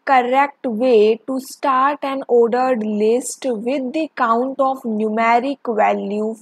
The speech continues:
four? क्या करना है? Ordered list करना है, तो क्या tag use करोगे? ओएल यूज़ करोगे। Numeric value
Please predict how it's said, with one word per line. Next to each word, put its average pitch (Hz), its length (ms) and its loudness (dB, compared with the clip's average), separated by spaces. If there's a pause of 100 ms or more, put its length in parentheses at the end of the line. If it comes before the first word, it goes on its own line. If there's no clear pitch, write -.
(220)
four? 294 260 4 (800)
क्या 262 160 6
करना 285 320 0
है? 302 220 -2 (120)
Ordered 233 480 2
list 240 340 -4
करना 269 340 -2
है, 269 180 -2
तो 262 140 0 (420)
क्या 254 160 4
tag 254 340 0
use 262 260 -4
करोगे? 247 340 4 (100)
ओएल 220 340 0
यूज़ 247 280 -4
करोगे। 240 460 2 (500)
Numeric 269 640 -2
value 277 460 0